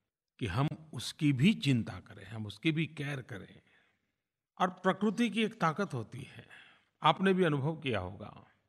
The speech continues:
कि बहुत थक कर के आए हो और एक ग्लास भर पानी अगर मुंह पे छिड़क दें तो कैसी फ्रेशनेस आ जाती है। बहुत थक कर के आए हो,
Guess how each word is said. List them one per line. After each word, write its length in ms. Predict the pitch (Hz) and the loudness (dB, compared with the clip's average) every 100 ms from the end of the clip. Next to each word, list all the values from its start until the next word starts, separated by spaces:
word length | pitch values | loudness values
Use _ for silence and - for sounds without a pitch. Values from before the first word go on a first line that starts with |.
| _ _ _ _ | _ _ _ _
कि 80 | - | -8
बहुत 440 | 104 90 151 156 160 | -6 0 2 2 -2
थक 160 | 131 - | -6 -2
कर 180 | 135 | -2
के 80 | 104 | -2
आए 220 | 101 107 | -4 -4
हो 380 | 104 87 113 113 _ _ _ _ _ _ _ _ _ | -6 -10 -14 -18 _ _ _ _ _ _ _ _ _
और 160 | - 175 | -4 0
एक 160 | 175 123 | 0 2
ग्लास 320 | 143 165 139 | 4 6 4
भर 200 | 120 151 | 2 0
पानी 580 | - 131 127 127 107 113 | 2 2 2 2 0 -6
अगर 280 | 101 123 | -8 -4
मुंह 240 | 117 123 131 | 0 2 2
पे 140 | 139 | 0
छिड़क 280 | - 120 117 | -4 -4 -4
दें 260 | 95 92 90 - _ _ _ _ _ _ _ _ | -6 -10 -12 -18 _ _ _ _ _ _ _ _
तो 80 | 165 | -8
कैसी 300 | 190 196 226 | -6 -4 -4
फ्रेशनेस 560 | 220 147 123 139 131 | -2 -2 -2 -2 -4
आ 140 | 107 104 | -4 -8
जाती 340 | 104 - 110 - | -10 -14 -18 -18
है। 80 | 135 _ _ _ _ _ _ _ _ - | -20 _ _ _ _ _ _ _ _ -4
बहुत 300 | 127 160 156 | 2 2 2
थक 120 | 135 | -2
कर 160 | - 135 | 0 0
के 80 | 117 | 0
आए 220 | 107 98 | -2 -2
हो, 260 | 95 98 | -6 -10